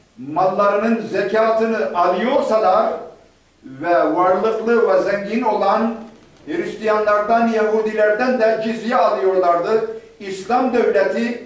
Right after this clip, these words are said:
onların canlarını, mallarını, namuslarını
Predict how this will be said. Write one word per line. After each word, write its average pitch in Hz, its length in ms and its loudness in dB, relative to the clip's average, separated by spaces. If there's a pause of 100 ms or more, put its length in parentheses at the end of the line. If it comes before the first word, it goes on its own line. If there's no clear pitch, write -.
(120)
onların 220 600 0
canlarını, 220 840 0
mallarını, 220 720 0
namuslarını 226 960 0